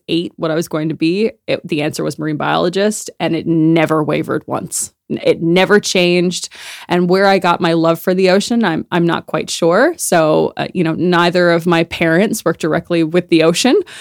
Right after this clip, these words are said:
Um, I was always, I, you know, like all of the,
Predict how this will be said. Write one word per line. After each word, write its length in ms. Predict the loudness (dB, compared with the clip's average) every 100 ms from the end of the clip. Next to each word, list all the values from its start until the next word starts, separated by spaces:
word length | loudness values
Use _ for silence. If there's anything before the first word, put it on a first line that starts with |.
| -16 -4
Um, 520 | -2 0 0 0 -2 -6 -6
I 80 |
was 180 | -4 -2
always, 300 | 0 -2 -4
I, 60 | -4
you 120 | -4
know, 160 | -4 -6
like 240 | -2 -4 -4
all 240 | -2 2 2
of 160 | 2
the, 320 | 2 2 0